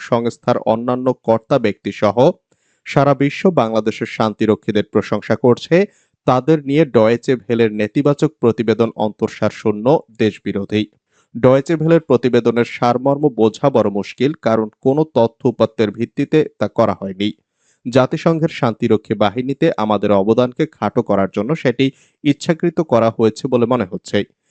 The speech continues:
তিনি আরও বলেন, শান্তিরক্ষীদের নিয়ে ডয়েচে ভেলের প্রতিবেদনের কোনো মূল্য নেই। অ্যান্টিগা ও নিউ ইয়র্ক জাতিসংঘ সদর দপ্তরে সাম্প্রতিক সফর নিয়ে পররাষ্ট্র মন্ত্রণালয়ে সংবাদ সম্মেলনে এক প্রশ্নের জবাবে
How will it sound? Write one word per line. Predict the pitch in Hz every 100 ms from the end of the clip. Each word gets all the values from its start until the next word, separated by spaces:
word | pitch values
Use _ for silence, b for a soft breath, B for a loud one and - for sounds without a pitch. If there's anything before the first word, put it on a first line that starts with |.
| _ _
তিনি | 147 151
আরও | 143 151
বলেন, | 151 185 180
শান্তিরক্ষীদের | - 123 120 123 113 - 110 98
নিয়ে | 101 135 117
ডয়েচে | 107 101 107
ভেলের | 104 101 -
প্রতিবেদনের | 107 104 127 120 120 156
কোনো | 156 104 101
মূল্য | 117 107 92
নেই। | 98 104 - _ _ _ _ -
অ্যান্টিগা | 135 139 160 170 -
ও | 113
নিউ | 110 110 113
ইয়র্ক | 104 104 - -
জাতিসংঘ | 113 110 143 147 143 147
সদর | - 107 104 101
দপ্তরে | - 104 143
সাম্প্রতিক | - 131 135 143 139 -
সফর | 117 - 117 98
নিয়ে | 98 151 b b b -
পররাষ্ট্র | 139 151 160 -
মন্ত্রণালয়ে | 151 107 104 127 110 98 117 -
সংবাদ | 147 139 147 -
সম্মেলনে | 139 131 131 131 139
এক | 104 -
প্রশ্নের | 107 - 104 95
জবাবে | 107 104 104